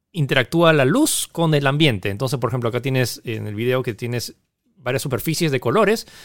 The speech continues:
y algunas otras superficies de material que refleja. Entonces, eso normalmente, si es que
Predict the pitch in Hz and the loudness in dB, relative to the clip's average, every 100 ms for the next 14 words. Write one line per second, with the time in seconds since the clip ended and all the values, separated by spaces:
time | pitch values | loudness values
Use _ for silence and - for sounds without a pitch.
0 | - 123 139 143 - 160 170 156 147 131 | -6 -2 0 0 0 -2 0 -2 -2 -6
1 | 131 135 156 131 117 123 120 127 139 135 | -6 -2 0 0 -2 -2 2 2 2 0
2 | 127 - 226 - - _ _ _ _ _ | -2 -2 -2 -4 -10 _ _ _ _ _
3 | 123 123 143 143 - - 175 - 214 151 | -8 -2 0 0 0 2 2 4 4 4
4 | 143 147 151 175 - 139 - 120 110 | 4 2 2 0 0 -4 0 0 0